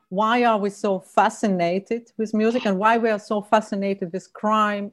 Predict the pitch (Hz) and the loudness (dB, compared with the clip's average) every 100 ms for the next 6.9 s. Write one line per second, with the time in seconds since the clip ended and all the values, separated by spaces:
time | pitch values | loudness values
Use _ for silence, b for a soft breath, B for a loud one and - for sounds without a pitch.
0 | - 226 240 196 170 170 160 _ b b | -4 0 2 2 0 -4 -10 _ b b
1 | - 175 202 220 202 214 196 190 185 180 | -10 -2 0 0 0 0 0 2 2 2
2 | 165 - 175 - 202 226 - 170 170 - | 0 -2 -4 0 0 0 0 0 -2 -12
3 | - 165 170 170 170 170 _ _ _ _ | -12 -8 -6 -6 -8 -12 _ _ _ _
4 | _ 151 151 151 151 156 160 156 185 185 | _ -10 -6 -6 -6 -6 -10 0 2 4
5 | 175 160 165 233 220 233 - _ _ - | 2 0 0 2 2 -2 -8 _ _ -6
6 | 185 185 - _ 180 175 170 170 | -6 -6 -20 _ -6 -4 -2 -4